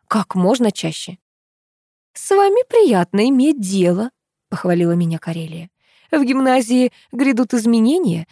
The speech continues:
Я намерена организовать онлайн-конференции с родителями, хотя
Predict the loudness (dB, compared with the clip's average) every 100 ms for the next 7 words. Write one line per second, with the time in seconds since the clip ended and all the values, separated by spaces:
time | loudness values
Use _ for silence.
0 | _ -2 0 2 2 2 2 0 0 0
1 | 2 0 0 -2 0 0 2 2 2 2
2 | 0 -2 0 -2 -2 0 -2 0 0 0
3 | -4 -4 -2 0 -2 _ _ -6 -6 0
4 | 2 4 2